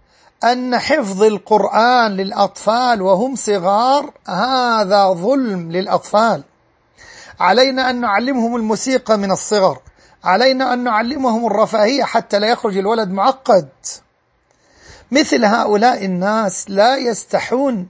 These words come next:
من أن ينصرون مذهبهم، ونحن للأسف لا ننصر مذهبنا ولا عقيدتنا مع أننا أصحاب الحق.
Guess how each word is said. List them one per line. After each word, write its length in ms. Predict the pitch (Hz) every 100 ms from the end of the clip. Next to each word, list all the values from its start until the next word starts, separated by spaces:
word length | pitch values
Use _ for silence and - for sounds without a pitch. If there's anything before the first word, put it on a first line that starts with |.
| -
من 160 | 185
أن 200 | - 240
ينصرون 720 | 226 202 - 202 208 247 214 185
مذهبهم، 760 | 175 160 226 202 196 208 269 - _ _ _ _ - _
ونحن 440 | 185 190 262 - 240
للأسف 1000 | 226 208 - - 220 - 240 254 - - _ _ _ _ _ _
لا 220 | 214 294
ننصر 440 | 311 339 285 262 226
مذهبنا 760 | 220 190 185 269 233 220 202
ولا 260 | 190 190 190
عقيدتنا 680 | 175 185 214 202 262 226 202
مع 300 | 196 175 196
أننا 420 | 202 254 233 196
أصحاب 400 | - - 226 170
الحق. 600 | 165 - 185 - _